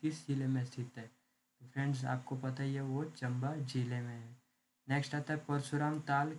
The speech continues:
कहाँ पर है? तो परशुराम ताल जो है, वो रेणुका के साथ ही है, मतलब वहीं पे है। Next आपको question आएगा, Pong झील के बनने से कौन सा स्थान डूबा था? Friends, बहुत important question है।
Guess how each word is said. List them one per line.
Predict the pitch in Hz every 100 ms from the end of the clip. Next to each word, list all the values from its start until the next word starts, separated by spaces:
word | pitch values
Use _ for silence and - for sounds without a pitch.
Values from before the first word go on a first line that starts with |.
| -
कहाँ | 131 127 139
पर | 139 139
है? | 160 - _ _
तो | 135
परशुराम | - 143 143 147 151 156 165
ताल | 143 131 135 147
जो | 147
है, | 143 135
वो | 156 143
रेणुका | 131 135 139 135 143
के | 143 151 190 - _ _ _ _
साथ | - - 135 131 131 139
ही | 131
है, | 135
मतलब | 135 135 139
वहीं | 135 123 131
पे | 131 131
है। | 117 117 - _ _ _ 127
Next | 135 151 -
आपको | 147 147 151
question | - 143 127 151 147
आएगा, | 131 123 123 143 - _ _ _ _
Pong | 139 143 160 165
झील | 139 127 139 131 143
के | 143 139
बनने | 135 139 147 143
से | 156
कौन | 151 135 139
सा | 139 147
स्थान | 143 127 123 120
डूबा | 120 120
था? | 117 120 123 _
Friends, | 135 139
बहुत | 127 127 127 127
important | 127 123 120 127 127
question | 127 - 123
है। | 131 151 -